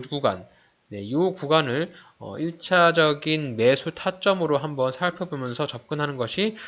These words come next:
어, 좋은 타점이지 않을까라고 보고 있습니다. 자, 여러분들이, 어, 종목을 투자를 하실 때는,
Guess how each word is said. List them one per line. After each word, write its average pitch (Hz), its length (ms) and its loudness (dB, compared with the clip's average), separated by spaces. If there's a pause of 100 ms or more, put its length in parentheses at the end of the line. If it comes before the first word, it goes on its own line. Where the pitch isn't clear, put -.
(280)
어, 98 200 -8
좋은 180 320 4
타점이지 185 420 4
않을까라고 139 840 6
보고 127 340 2
있습니다. 107 560 0 (1200)
자, 139 200 2
여러분들이, 185 840 4
어, 113 240 -8
종목을 175 800 0
투자를 196 440 4
하실 185 340 -6
때는, 147 480 0